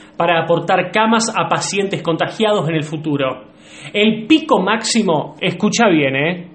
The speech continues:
Y estate atento. El pico máximo de la enfermedad se espera para la segunda semana de abril. Además,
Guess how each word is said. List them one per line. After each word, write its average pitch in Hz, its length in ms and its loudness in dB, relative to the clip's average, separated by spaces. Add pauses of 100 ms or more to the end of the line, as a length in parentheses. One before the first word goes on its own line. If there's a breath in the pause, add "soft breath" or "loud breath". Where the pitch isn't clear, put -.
(100)
Y 160 100 -2
estate 196 260 2
atento. 135 580 0 (480 loud breath)
El 208 260 0
pico 277 340 4
máximo 208 520 0
de 160 80 4
la 156 60 2
enfermedad 170 640 0
se 185 240 -2
espera 247 420 -2
para 180 180 2
la 170 120 -2
segunda 226 640 0
semana 196 760 -2
de 156 120 0
abril. 156 580 0 (580 loud breath)
Además, 190 680 0